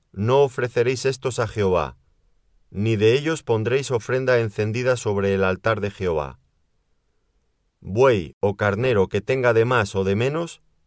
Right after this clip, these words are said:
podrás ofrecer por ofrenda voluntaria, pero en pago de voto no será acepto.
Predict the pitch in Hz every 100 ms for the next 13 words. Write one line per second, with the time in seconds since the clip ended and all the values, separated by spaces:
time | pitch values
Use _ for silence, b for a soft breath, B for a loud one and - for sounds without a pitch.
0 | _ - 104 113 135 143 123 120 123 135
1 | 120 107 101 120 120 117 110 104 98 92
2 | 76 71 62 - _ _ _ _ _ _
3 | _ _ _ _ _ 101 104 107 104 101
4 | 143 135 127 117 143 151 147 123 123 120
5 | 107 101 95 87 - - 71